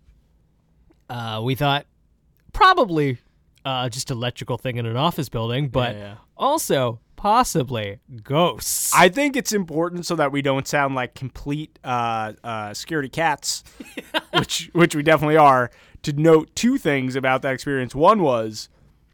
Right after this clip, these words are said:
Speaker 2: we said we would tough it out for approximately forty-five minutes,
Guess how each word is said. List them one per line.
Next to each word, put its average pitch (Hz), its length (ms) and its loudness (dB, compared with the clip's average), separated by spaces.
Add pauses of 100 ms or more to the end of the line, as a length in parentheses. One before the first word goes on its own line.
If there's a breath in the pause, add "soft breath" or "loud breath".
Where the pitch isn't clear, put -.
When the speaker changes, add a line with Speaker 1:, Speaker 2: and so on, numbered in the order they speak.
(380)
Speaker 2:
we 143 220 -4
said 165 340 0
we 185 140 -4
would 139 180 -6
tough 143 260 -4
it 175 60 -2
out 123 280 -2
for 131 120 -6
approximately 123 600 -2
forty-five 135 600 -2
minutes, 107 560 -10